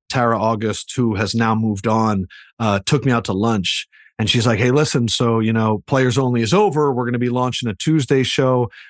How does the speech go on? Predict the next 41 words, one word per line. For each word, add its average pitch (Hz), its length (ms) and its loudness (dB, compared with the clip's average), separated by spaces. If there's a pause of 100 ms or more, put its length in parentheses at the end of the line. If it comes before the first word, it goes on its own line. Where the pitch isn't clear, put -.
We 120 120 -2
kinda 147 260 0
have 139 200 0
some 120 180 -4
pieces 135 420 -2
together." 123 640 0 (180)
And 143 140 -2
in 156 100 2
my 143 160 2
head, 214 320 0
I'm 147 180 0
going, 123 520 -2
"Oh, 165 100 2
they're 165 160 0
gonna 160 160 0
have 135 160 0
me 120 140 -2
be 123 140 0
the 110 100 -6
social 120 380 -2
media 107 380 2
reporter. - 600 -12 (140)
Like, 139 140 2
I'm 151 120 2
gonna 147 160 0
come 147 240 0
on 135 260 2
and 120 100 -2
be 131 140 -2
like, 127 280 -2 (360)
'All 190 140 0
right, 214 280 0
Twitter's 247 380 -2
a 151 60 -2
buzz 170 360 -2
right 131 280 -2
now. 131 260 0
Jimmy 175 360 0
Butler, 151 440 0
playoff 156 480 0
Jimmy, 196 460 -2